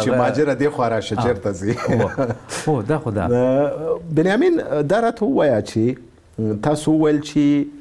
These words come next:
Speaker 1: آه، ایران خپلې اقتصادي ستونزې لري، د کرونا وبا سره مخ دي، د نړیوالو بندیزونو سره مخ دي. آه، په افغانستان کې ځینې خلک داسې فکر ښایي کوي چې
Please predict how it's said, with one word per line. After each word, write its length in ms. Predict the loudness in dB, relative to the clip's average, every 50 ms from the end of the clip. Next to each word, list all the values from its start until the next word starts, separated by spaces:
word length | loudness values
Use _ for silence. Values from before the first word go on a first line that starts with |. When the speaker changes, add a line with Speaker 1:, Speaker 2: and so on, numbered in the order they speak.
| -18 -12
Speaker 1:
آه، 440 | -10 -10 -8 -8 -8 -8 -8 -8 -10 -6 -2
ایران 320 | 0 0 2 2 0 0
خپلې 280 | -2 -4 -2 0 0 0 0
اقتصادي 360 | -2 -4 -4 -4 -2 -2 -2
ستونزې 380 | -4 -4 -2 -2 -2 0 0 0 0 0
لري، 360 | 0 0 0 -2 -2 -4 -6 -8 -12 -16 -20 -20 -20 -16 -16 -16 -14 -12 -8 -6
د 80 | -6 -4 -2
کرونا 260 | -2 0 0 0 0 0 0
وبا 240 | 0 0 0 -2 -2 -2
سره 180 | -2 -2 -2 0 -2
مخ 120 | -2 -4 -6 -4 -2
دي، 140 | -2 -2
د 160 | 0 0 0 0
نړیوالو 400 | 0 0 0 0 2 0 0 0 0
بندیزونو 460 | -2 -2 -2 -4 -4 -2 0 -2 -2 -2 -2
سره 160 | -4 -2 -2
مخ 180 | -2 -4 -4 -6 -6
دي. 140 | -4 -4 -4
آه، 1300 | -4 -8 -16 -20 -20 -20 -20 -20 -20 -20 -20 -20 -20 -20 -20 -20 -20 -20 -20 -18 -10 -6 -6 -4 -4 -4 -2 0
په 60 | 0 0
افغانستان 420 | 2 2 0 0 0 -2 -2 -2 -2
کې 120 | -2 -4 -2 0
ځینې 160 | 0 0 0 0 0
خلک 200 | 0 0 0 0 -2
داسې 200 | -2 -2 -2 -6 -8 -8
فکر 180 | -6 -6 -6 -4 -2
ښایي 200 | -2 0 0 0 -2 -2
کوي 180 | -2 -2 -2 -2
چې 240 | -4 -4 -2 0